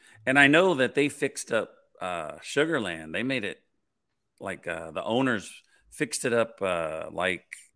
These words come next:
Major League Baseball. They tried to make you feel like you're in a Major League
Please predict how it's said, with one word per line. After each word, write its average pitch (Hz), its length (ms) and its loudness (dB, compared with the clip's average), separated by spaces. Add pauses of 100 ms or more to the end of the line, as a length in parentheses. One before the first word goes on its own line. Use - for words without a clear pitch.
(160)
Major 123 340 4
League 110 160 2
Baseball. 95 440 2
They 90 100 0
tried 117 220 0
to 107 40 -4
make 110 280 -2
you 113 120 -4
feel 107 300 0
like 98 240 0
you're 107 140 -10
in 101 60 -10
a 92 40 -12
Major 92 300 -10
League 87 240 -10